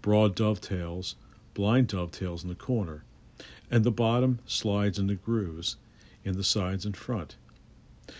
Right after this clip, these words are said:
The maker marked the back of each drawer with chalk with a number and a V, which serve as the virtual fingerprint of his hand.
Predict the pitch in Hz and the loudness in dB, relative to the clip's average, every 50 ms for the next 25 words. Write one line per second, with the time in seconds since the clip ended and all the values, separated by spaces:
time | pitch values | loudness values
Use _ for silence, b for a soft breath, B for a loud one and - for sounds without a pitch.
0 | B B - 127 127 135 160 160 - 135 113 107 107 107 104 95 - - 85 101 | B B 6 8 10 10 10 8 8 4 4 6 6 4 4 2 -2 -4 -4 -2
1 | 101 101 104 98 - 92 85 92 95 92 - - - - 92 87 87 87 85 87 | 0 0 0 -2 -2 -4 -4 -2 -4 -4 -4 -8 -10 -8 -6 -6 -4 -6 -4 -6
2 | 92 90 - - - 117 107 95 87 82 - - 101 92 98 92 92 95 95 90 | -6 -6 -6 -4 0 0 0 0 -2 -4 -8 -8 -8 -6 -4 -2 -2 -2 -2 -2
3 | 80 90 87 82 - - - - - - - - - - - - - 104 101 95 | -4 -6 -8 -8 -10 -18 -20 -20 -20 -20 -20 -20 -20 -20 -20 -12 -6 -4 -4 -2
4 | 95 87 87 87 87 110 117 104 87 87 90 - B B B B B B - - | -2 -4 -6 -4 0 2 2 2 2 -4 -10 -14 B B B B B B -2 -2
5 | 110 - - - 127 113 104 104 101 92 - - 104 98 95 95 b b b b | 0 0 2 4 4 6 6 6 4 2 0 -2 -2 -4 -4 -6 b b b b
6 | b b b b b b - - 92 110 113 117 - - 113 98 - - - 127 | b b b b b b -18 -4 2 4 4 4 4 2 -2 -2 0 2 2 2
7 | 123 110 107 - - - 101 95 87 85 85 87 85 - - - 101 95 85 78 | 4 2 0 -4 -4 -6 -6 -6 -6 -6 -6 -6 -8 -6 -4 -4 -4 -4 -4 -8
8 | 71 65 | -12 -16